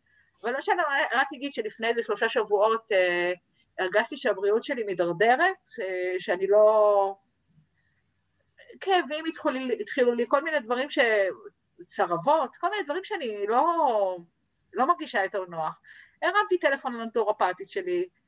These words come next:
דיברנו כמה דקות, חזרתי לזון, כאילו, בגדול, כשה-, א', כשאת הולכת בדרך הנכונה, מאוד קל, אה, לדייק אותה. פשוט צריך למצוא הרבה אנשים.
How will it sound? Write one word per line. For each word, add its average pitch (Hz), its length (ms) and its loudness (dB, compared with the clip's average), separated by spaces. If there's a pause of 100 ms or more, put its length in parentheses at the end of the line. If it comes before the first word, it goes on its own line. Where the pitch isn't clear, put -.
דיברנו 320 360 0
כמה 220 220 0
דקות, 190 600 -2 (680)
חזרתי 320 360 0
לזון, 349 500 2
כאילו, 208 440 0 (800)
בגדול, 247 400 2
כשה-, 226 320 2 (500)
א', 320 240 2
כשאת 220 200 -4
הולכת 240 280 -4
בדרך 220 380 0
הנכונה, 196 540 0
מאוד 226 480 0
קל, 196 440 0 (1040)
אה, 190 160 2
לדייק 202 420 4
אותה. 151 200 -16 (320)
פשוט 277 240 -12
צריך 262 180 -8
למצוא 240 280 -2
הרבה 208 280 2
אנשים. 170 460 -8